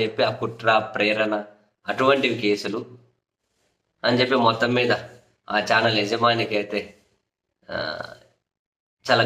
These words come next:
గట్టి కౌంటర్లతో సెంట్రల్ సంస్థలతో విచారణకు డిమాండ్ చేసుకుంటూ, ఛాలెంజ్ చేసుకుంటూ విజయసాయి రెడ్డి గారు, ఇది ఒక కంటిన్యూయస్ ప్రాసెస్. వాళ్ళకి ఈయన ప్రియమైన నాయకుడు, ఈయనకు వాళ్ళు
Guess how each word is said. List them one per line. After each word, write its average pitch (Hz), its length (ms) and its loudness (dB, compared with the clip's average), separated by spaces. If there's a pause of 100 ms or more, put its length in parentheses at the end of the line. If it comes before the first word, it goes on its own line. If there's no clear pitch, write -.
గట్టి 113 300 2
కౌంటర్లతో 110 520 0 (1600)
సెంట్రల్ 120 420 4
సంస్థలతో 110 420 0
విచారణకు 104 520 0
డిమాండ్ 107 420 0
చేసుకుంటూ, 107 380 -4
ఛాలెంజ్ 107 440 0
చేసుకుంటూ 104 300 -4
విజయసాయి 101 440 -2
రెడ్డి 98 180 -10
గారు, 98 200 -6 (420)
ఇది 160 120 4
ఒక 160 120 4 (120)
కంటిన్యూయస్ 156 520 2
ప్రాసెస్. 101 400 0 (340)
వాళ్ళకి 110 400 4
ఈయన 107 140 4 (140)
ప్రియమైన 120 480 2
నాయకుడు, 120 420 -2 (920)
ఈయనకు 139 420 4
వాళ్ళు 110 400 2